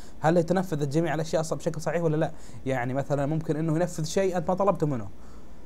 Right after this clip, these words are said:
في شيء ثاني او في نوع اخر من ال-، الديباجنج وهو مفيد جدًا جدًا للتحقق من انه ال-،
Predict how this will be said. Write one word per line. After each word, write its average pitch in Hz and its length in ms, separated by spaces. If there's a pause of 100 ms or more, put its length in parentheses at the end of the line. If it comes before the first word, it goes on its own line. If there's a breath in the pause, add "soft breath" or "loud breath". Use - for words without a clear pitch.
(520 loud breath)
في 277 240
شيء 240 240
ثاني 147 500
او 143 100
في 185 180
نوع 180 300
اخر 135 240
من 147 260
ال-، 110 1160
الديباجنج 175 680
وهو 147 160
مفيد 175 340
جدًا 147 260
جدًا 165 420 (300 loud breath)
للتحقق 165 580
من 160 120
انه 170 320
ال-، 101 1000